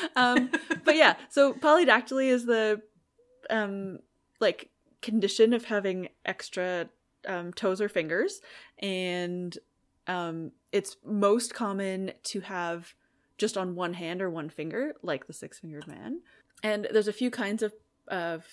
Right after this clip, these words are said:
Speaker 2: polydactyly. So there's preaxial, so it's located outside of your thumb or big toe, so that's called radial, um, polydactyly on your hand. So it's, like, coming off,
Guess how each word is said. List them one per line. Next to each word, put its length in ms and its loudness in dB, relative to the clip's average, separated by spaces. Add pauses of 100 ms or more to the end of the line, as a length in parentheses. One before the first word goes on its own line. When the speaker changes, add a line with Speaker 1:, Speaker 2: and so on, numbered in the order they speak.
(120)
Speaker 2:
polydactyly. 560 -4
So 120 -10
there's 180 0
preaxial, 720 -2
so 160 -2
it's 160 -6
located 500 -2 (480)
outside 420 2
of 140 4
your 140 -2
thumb 340 -4
or 100 -4
big 220 -8
toe, 240 -6
so 240 -4
that's 500 -10
called 380 -6
radial, 520 -2 (420)
um, 180 -4
polydactyly 640 -2
on 100 -4
your 100 -6
hand. 340 -6
So 240 -6
it's, 140 -8
like, 120 -4
coming 240 -6
off, 160 -6